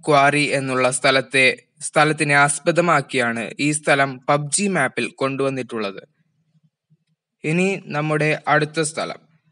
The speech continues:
ഇത്, ഇതും ക്വാറിയുടെ മറ്റൊരു പടമാണ്.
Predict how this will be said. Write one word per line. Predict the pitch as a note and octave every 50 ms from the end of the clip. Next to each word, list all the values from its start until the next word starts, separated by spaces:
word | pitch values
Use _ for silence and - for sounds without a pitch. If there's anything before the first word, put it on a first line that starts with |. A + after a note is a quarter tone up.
| _ _ _ _ -
ഇത്, | D#3+ E3+ D#3 F#3+ F#3 F#3 - - - _ _ _ _ -
ഇതും | F3+ F#3+ E3+ G#3 A3 A3 G#3 - - - - - D#3+
ക്വാറിയുടെ | D#3+ D#3 D#3 D#3 D3 D3+ D3+ D3+ D3 D3 D3+ C#3+ B2+
മറ്റൊരു | - - C#3 D3 D3+ D#3 - F3 F3+ E3 E3+ E3+ D3 - - - _ _ _ _ -
പടമാണ്. | C#3 C3+ C3+ C3+ C3+ C3 B2+ B2 B2 B2 B2+